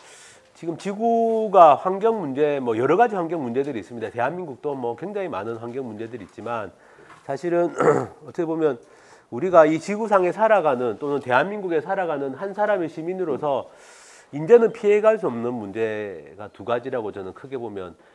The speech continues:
아주 제일 중요한 게 두 가지라고 꼽-, 꼽는다면 이제 하나는 기후변화고 하나는 원전 문제입니다. 이 두 가지는 대한민국에 사는 시민이라면 아마 피해갈 수 없는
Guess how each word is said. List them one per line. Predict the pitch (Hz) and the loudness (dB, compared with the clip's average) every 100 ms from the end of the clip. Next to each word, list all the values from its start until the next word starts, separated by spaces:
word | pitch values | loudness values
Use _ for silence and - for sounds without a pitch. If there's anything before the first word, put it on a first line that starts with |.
| _ | _
아주 | 165 160 | -4 -2
제일 | 117 160 | -2 -2
중요한 | 147 123 123 | -2 -4 -4
게 | 120 | -6
두 | 104 | -8
가지라고 | 110 113 117 107 98 | -6 -6 -4 -4 -6
꼽-, | 147 110 | -10 -12
꼽는다면 | 160 175 156 120 127 117 | -10 -8 -6 -4 -4 -6
이제 | 98 104 98 | -6 -6 -6
하나는 | 107 151 165 123 | -6 -4 -4 -6
기후변화고 | 120 107 101 95 113 | -8 -10 -8 -6 -6
하나는 | 110 113 101 | -8 -8 -8
원전 | 113 117 95 | -8 -10 -12
문제입니다. | 85 85 82 87 87 - - - - _ _ - - | -14 -14 -14 -12 -12 -14 -20 -20 -20 _ _ -20 -12
이 | 175 196 | -10 -6
두 | 139 | 6
가지는 | 160 185 185 | 6 6 0
대한민국에 | 139 135 175 214 208 185 | 2 2 2 -2 -4 -2
사는 | 143 143 | 0 -2
시민이라면 | 139 147 160 170 151 147 123 | -4 -8 -6 -4 -4 -2 -2
아마 | 95 113 110 101 - - - - - | -2 -2 -4 -6 -14 -18 -18 -20 -14
피해갈 | 226 220 220 208 | -4 0 0 -2
수 | 156 | -4
없는 | 107 107 104 98 | -6 -6 -6 -8